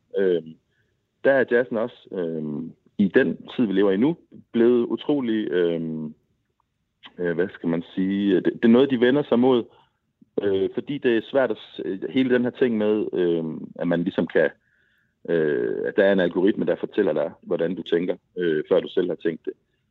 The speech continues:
Og der er der også noget med det her med at gå, gå ud og opleve live jazz. Så får du en, en oplevelse, som er din egen private oplevelse, som der ikke er nogen, som kan, øh,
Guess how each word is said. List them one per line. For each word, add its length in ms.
Og 120
der 80
er 140
der 80
også 220
noget 140
med 100
det 120
her 120
med 240
at 60
gå, 140
gå 160
ud 140
og 100
opleve 480
live 280
jazz. 180
Så 180
får 120
du 240
en, 80
en 200
oplevelse, 480
som 180
er 40
din 160
egen 360
private 540
oplevelse, 440
som 240
der 80
ikke 100
er 60
nogen, 320
som 200
kan, 420
øh, 400